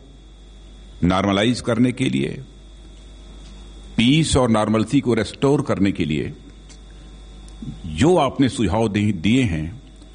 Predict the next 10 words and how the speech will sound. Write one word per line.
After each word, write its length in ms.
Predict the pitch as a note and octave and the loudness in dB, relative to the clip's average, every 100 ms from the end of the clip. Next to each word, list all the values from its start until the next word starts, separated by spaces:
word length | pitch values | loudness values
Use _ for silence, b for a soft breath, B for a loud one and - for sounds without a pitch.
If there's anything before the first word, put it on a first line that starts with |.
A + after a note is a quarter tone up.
| - - | -14 -2
उन 120 | D#3+ | 0
सुझावों 380 | D#3 A#2+ G#2 G#2+ | 4 2 4 0
पर 160 | G#2 G2 | 0 0
हम 140 | G#2 | 2
अमल 220 | F2 D#2+ | 2 0
करेंगे। 420 | - B1+ - - - - - - - - - - - - - - - - - - - - - - - - - - - - - - - - - - - - - - - - - - - - - | -2 -8 -8 -14 -18 -20 -20 -20 -20 -20 -20 -20 -20 -20 -20 -20 -20 -18 -18 -18 -18 -18 -18 -18 -18 -18 -18 -18 -18 -18 -18 -18 -16 -16 -16 -16 -18 -16 -16 -16 -16 -16 -16 -16 -16 -12 0
बैठक 320 | A2 B2+ C3+ | 0 2 0
के 100 | C#3+ | 2
अंत 200 | B2+ C3 | 2 4
में 340 | C#3 D3 D3+ | 4 4 2